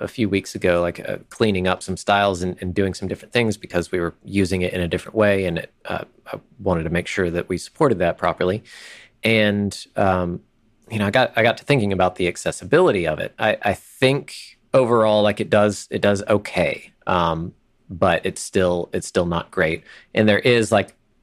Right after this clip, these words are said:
a specific pattern, um, for doing toggles like this, um, for accessibility. So it'd be good to migrate to that in the, in the future. Um, it's, it's really like a button, uh, a button element.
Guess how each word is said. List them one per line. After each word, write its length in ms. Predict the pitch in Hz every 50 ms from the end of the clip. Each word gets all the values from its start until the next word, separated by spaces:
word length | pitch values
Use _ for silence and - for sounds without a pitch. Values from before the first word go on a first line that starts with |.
| _ _ -
a 300 | - 101 98 95 92 90
specific 640 | - - - - 117 - - 110 - 101 - - -
pattern, 640 | - - 98 95 95 90 85 80 78 78 80 85 - _ _ -
um, 260 | 90 87 82 82 85
for 400 | - - - 104 90 98 92 87
doing 380 | 80 90 90 87 87 82 80
toggles 760 | - - - 95 92 98 107 120 123 123 123 - - - - - _ -
like 280 | 113 110 110 110 -
this, 480 | - 120 117 120 - - - - - - _ -
um, 420 | 98 92 90 87 87 92 95 95 - _ _ _
for 320 | _ - - 101 95 92 95
accessibility. 800 | 92 - - 104 95 - - - 104 101 101 101 104 98 98 - _ - - - - -
So 140 | - - 107
it'd 100 | 95 90
be 100 | - 107
good 400 | 95 92 - - 156 160 139 110
to 80 | - 101
migrate 580 | 95 95 98 98 98 90 101 92 85 87 - -
to 200 | - 104 92 82
that 340 | 80 78 76 78 - - -
in 200 | - 101 87 85
the, 260 | 82 82 80 78 - - _ _ _ _
in 120 | - 98 87
the 60 | 80
future. 560 | - - - 90 82 - 80 78 78 - - -
Um, 320 | 95 82 78 76 78 78 -
it's, 240 | 87 92 - - - _ _
it's 160 | - - - -
really 200 | 113 110 107 95
like 180 | 87 87 -
a 60 | 90
button, 520 | 80 78 123 135 - 104 90 90 90 90 - _ _ _ _ _ _ _ _ _ _ _ -
uh, 340 | 92 85 80 78 78 80 -
a 80 | - 110
button 340 | 107 110 101 92 98 87 -
element. 440 | - 98 101 117 127 131 127 - -